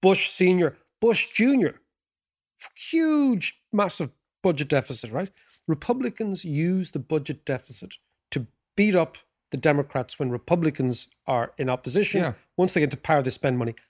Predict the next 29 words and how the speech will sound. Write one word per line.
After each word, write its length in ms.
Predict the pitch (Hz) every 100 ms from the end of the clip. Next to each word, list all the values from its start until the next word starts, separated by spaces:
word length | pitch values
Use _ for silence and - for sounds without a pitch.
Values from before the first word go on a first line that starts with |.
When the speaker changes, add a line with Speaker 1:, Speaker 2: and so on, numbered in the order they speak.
| _ _ -
Speaker 1:
Where 140 | 180
does 120 | 190 143
the 60 |
money 180 | 156 131
come 180 | 120 151
from? 200 | - - _ _ _ _ _ _ _
So 160 | -
they 180 | 120 123
say, 220 | - 143
"Okay, 480 | - 196 - 139 151 _ _ _ _ -
we 320 | 160 190 214
are 320 | 175 139 131
going 460 | 170 135 135 131 - - -
to 360 | 131 117 117 135 _ _ _ _ _ _ _ _ _ _ -
issue 440 | 185 - - 160
treasury 520 | 147 - 147 131 131 117
bills." 520 | 127 117 - - - _ _ _ _ _
These 160 | 156 147
are 100 | 165
I 180 | 170 170
O 100 | 170
Us 320 | 147 143 131
from 140 | - 127
the 60 |
government, 460 | 117 131 - 139 135 _
the 80 | 127
American 340 | 143 135 -
government, 420 | 117 131 156 - -
right? 200 | 147 -